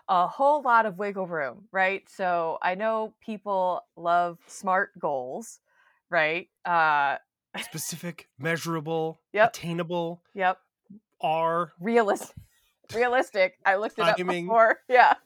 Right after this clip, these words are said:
Speaker 1: <laughs> I was like, "I can never remember
Speaker 2: Trackable.
Speaker 1: R."
Speaker 2: Trackable? Yeah.
Speaker 1: <laughs> I think it's timely.
Speaker 2: Time-, timely, that's what it is,
Speaker 1: Yeah.
Speaker 2: yeah. Yeah, well, duh, 'cause trackable and measurable,
Speaker 1: Right.
Speaker 2: pretty much the same thing.
Speaker 1: <laughs> Well, you said attainable, and I thought it was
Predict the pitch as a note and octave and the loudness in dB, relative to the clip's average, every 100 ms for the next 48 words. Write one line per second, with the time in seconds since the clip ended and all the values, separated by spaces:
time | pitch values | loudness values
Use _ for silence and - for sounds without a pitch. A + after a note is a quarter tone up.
0 | _ _ - - _ - A4+ - - G#3+ | _ _ -4 -4 _ -10 -10 -10 2 4
1 | A#3 B3 B3 A#3 A#3+ A3+ A#3+ C4 C4+ A#3+ | 6 4 2 2 0 -4 -4 -4 -4 -4
2 | A3+ A3 E3+ F#3 G3 F3+ D3+ E3 F3 G3+ | -2 0 2 4 6 4 2 -4 -8 -10
3 | G#3+ - _ _ B2+ G2+ B2+ - - - | -12 -14 _ _ -4 -4 -8 -20 -6 -2
4 | G#3 C#4+ E4 - - G#3+ F3+ D3 - - | -2 -2 -12 -12 -10 -8 -8 -12 -18 -20
5 | _ _ _ - D3+ C#3+ B2 - A3+ A#3+ | _ _ _ -6 -4 -4 -8 -2 0 0
6 | F#3 C#3 D3+ C#3 B2 A#2 D#3 A2+ - _ | -2 -4 -8 -8 -8 -2 0 -2 -8 _
7 | _ _ _ _ D#3+ F3+ F3+ E3 E3+ E3 | _ _ _ _ -6 -4 -2 0 0 -2
8 | D3 - E3+ E3 D#3 D3+ C#3 C3 C3+ A2+ | -10 -4 -4 -4 -6 -6 -6 -6 -8 -12
9 | G#2+ - _ _ - F#3+ C#4+ A#3 G3+ - | -16 -20 _ _ -2 -2 0 -2 -4 -4
10 | D#3+ D#3+ C#3 A#2 A#2+ A2+ - - - A#3+ | -10 -8 -10 -10 -12 -14 -14 -20 -10 -6
11 | A#3+ F#4 F4+ B3+ A#3+ B3 B3+ A#3 F#3 E3 | -4 -2 -2 -2 -2 -4 -2 0 0 0
12 | F3 A3+ G#3+ F3 | 0 0 0 -2